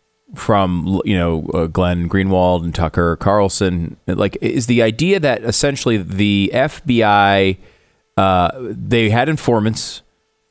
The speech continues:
and they tried to dupe low-level people into starting this attack, like,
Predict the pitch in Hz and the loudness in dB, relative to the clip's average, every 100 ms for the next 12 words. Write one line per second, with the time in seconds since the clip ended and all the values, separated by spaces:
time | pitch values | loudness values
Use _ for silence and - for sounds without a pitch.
0 | - 113 113 110 107 104 - - 131 123 | -4 0 2 2 2 0 -2 -2 0 0
1 | 110 82 98 135 139 - - _ _ 107 | -4 -2 0 2 2 -2 -12 _ _ -2
2 | 104 117 131 131 123 117 110 - 123 113 | 2 2 2 2 2 2 -2 0 0 2
3 | 107 98 113 107 - 98 - - 110 113 | 0 2 0 -2 -2 -2 -2 0 0 0
4 | 104 95 101 - 104 92 - 98 - | 0 -2 -2 0 2 2 0 -2 -2